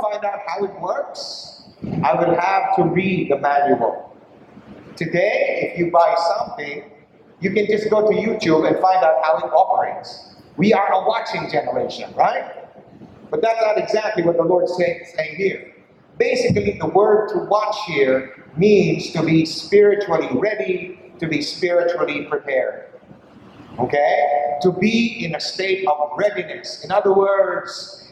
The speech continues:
if it, uh, there will be a time of action. Okay? And when the time comes, you must be ready. It's like a runner in a race, you know?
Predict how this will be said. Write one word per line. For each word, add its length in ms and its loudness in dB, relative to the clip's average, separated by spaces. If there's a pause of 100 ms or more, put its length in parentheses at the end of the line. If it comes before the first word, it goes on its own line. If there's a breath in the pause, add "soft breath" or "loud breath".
(100)
if 480 -2 (200)
it, 180 -2
uh, 460 -2
there 200 4
will 140 2
be 80 -2
a 80 0
time 400 -2
of 280 -4
action. 420 -8 (580)
Okay? 880 0
And 200 -2
when 200 0
the 180 -2
time 380 -4
comes, 580 2
you 120 2
must 280 -4
be 80 -2
ready. 220 0
It's 180 -8
like 220 0 (640)
a 60 2
runner 680 2
in 100 -2
a 180 -4
race, 440 0
you 80 -4
know? 480 0